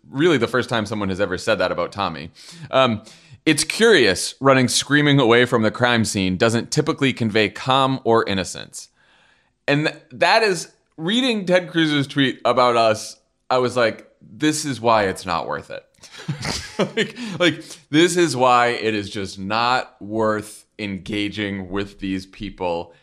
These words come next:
ever, because it's not on the level. There's no kind of exculpatory evidence or facts or anything to change their minds. They're never gonna back down. They're never going to be caught, uh, in a lie. So, like,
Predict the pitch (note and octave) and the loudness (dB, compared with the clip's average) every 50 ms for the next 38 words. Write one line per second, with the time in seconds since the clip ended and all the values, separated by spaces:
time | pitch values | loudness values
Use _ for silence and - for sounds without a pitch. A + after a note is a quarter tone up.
0 | _ _ _ _ A2 G#2 A2 F#2+ F#2+ F2+ F2 F#2+ F2+ - G2 F#2+ - - C#3+ C3+ | _ _ _ _ 0 0 0 0 0 -2 -2 -4 -6 -8 -10 -10 -8 -2 0 2
1 | A#2+ A#2 A2+ G2+ G2 - - _ _ _ _ _ _ _ - D3+ C#3+ - C#3+ C#3 | 2 2 2 0 -4 -10 -14 _ _ _ _ _ _ _ -4 -4 -4 -2 0 0
2 | C#3 D3+ F3+ G#3+ G#3+ G3 F#3 C3 G#2+ F#2+ F#2 E2+ G2+ A2+ B2+ C#3+ - _ _ _ | 2 2 2 0 -2 -4 -4 -2 0 0 0 0 -4 -6 -6 -8 -12 _ _ _
3 | _ - _ _ _ B2+ C3 D3+ D3+ C#3 B2 C3+ C3+ C3+ C#3+ D3 D#3 E3+ F3+ F3 | _ -20 _ _ _ -2 2 2 2 2 0 -2 0 2 2 4 4 4 2 0
4 | - F3 D#3 D#3 D#3 D3 B2 C3 - - - C3+ C3 B2 C3 - C3+ C3 B2+ B2 | 0 -2 -2 -2 -2 -4 -6 -8 -10 -6 -6 -6 -6 -6 -8 -6 -2 -2 0 0
5 | - G2+ G#2+ G#2 A2 A2 A2+ A2+ A2+ - - A2 A2+ A2 - - A2+ G#2 G#2+ A2 | 0 -2 -2 -2 -4 -6 -8 -8 -12 -8 -2 -2 -2 -2 0 0 0 0 0 -2
6 | - - - A#2 A#2 - - - D3 E3 F#3+ G#3+ G3+ - C#3 B2 A2+ A2 A2 A2 | -6 -8 -6 -6 -6 -6 -6 -4 -4 -4 -2 -4 -6 -4 -2 -2 -2 -2 -6 -10
7 | A2 _ _ _ _ - C3+ - - - B2 A#2+ B2 A2+ A2 A#2 A2 G#2 G2 F#2 | -14 _ _ _ _ -4 -4 -4 -2 -4 -2 -2 -2 -2 -2 -2 -2 0 0 -2
8 | F2 E2+ F#2 G2+ G2+ - - A#2+ C#3+ D3 C#3 C3 C3+ E3 F#3 G3+ E3 C3 B2 A2 | -2 -2 -6 -8 -12 -14 -2 0 0 2 2 2 0 0 0 0 -2 -2 -2 -4
9 | G#2 E2+ G2+ G2 F#2+ F#2 - - E2+ D2+ C#2 E2 F#2 F#2+ G2 G#2 B2+ B2 B2+ C#3+ | -2 -2 -2 -2 -2 -2 -6 -10 -10 -8 -8 -10 -10 -10 -8 -6 -6 -4 -2 -2
10 | E3 E3+ F#3+ D3 C#3 C3 B2 A#2 - A2 G2 A2+ G#2 F#2+ F#2 - _ _ _ - | -2 -2 -2 -2 -2 -2 -2 -4 -8 -10 -8 -8 -8 -8 -10 -14 _ _ _ -16
11 | - - A2 F#2 F#2+ G2+ - - _ _ _ - G#2 G2+ F#2+ - G#2+ G#2+ G2+ F#2+ | -6 -4 -2 0 0 -2 -4 -8 _ _ _ -4 -2 -2 -2 -2 -2 -4 -4 -2
12 | F2+ F#2 F2 D#2+ C#2 B1+ F2+ G#2+ B2+ - _ _ _ _ - - D#3+ D#3+ D#3+ D#3 | 0 0 0 -2 -2 -6 -10 -14 -16 -18 _ _ _ _ 0 2 4 4 6 4
13 | D#3 D3+ - - | 2 0 -4 -12